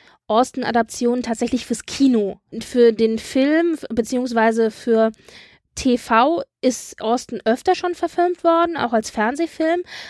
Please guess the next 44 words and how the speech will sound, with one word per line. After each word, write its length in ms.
aber 180
so 120
richtig, 520
wirklich 380
als 160
große 500
Kinoproduktion, 1040
das 320
war 100
vorher 600
selten. 600
Das 200
hat's 220
zwar 140
auch 100
schon 180
gegeben, 460
aber 260
halt 180
früher 360
in 80
den 100
vierzigern 460
und 80
fünfzigern 460
und 100
so 80
weiter. 300
Und 280
das 160
war 80
jetzt 240
wieder 240
eine, 340
und 160
es 160
war 120
wirklich 180
eine 100
Prestigeproduktion. 920
Du 100
hattest 260
Ang 120
Lee, 340